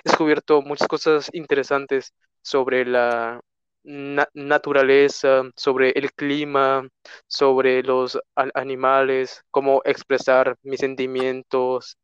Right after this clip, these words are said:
el dolor, ¿no? Porque a veces hay palabras que en español, pues no, pues como que no podemos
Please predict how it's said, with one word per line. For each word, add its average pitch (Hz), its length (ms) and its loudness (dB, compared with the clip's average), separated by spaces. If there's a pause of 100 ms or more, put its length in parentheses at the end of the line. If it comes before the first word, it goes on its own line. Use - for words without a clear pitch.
(300)
el 127 380 0
dolor, 131 420 6
¿no? 135 140 0
Porque 131 380 0
a 131 40 4
veces 135 460 -2 (1000)
hay 156 140 4
palabras 160 600 6 (160)
que 123 920 -2 (720)
en 147 140 0
español, 139 720 2
pues 143 140 2
no, 139 240 0 (160)
pues 143 220 2 (120)
como 143 200 -2
que 143 100 0
no 143 180 0
podemos 147 600 2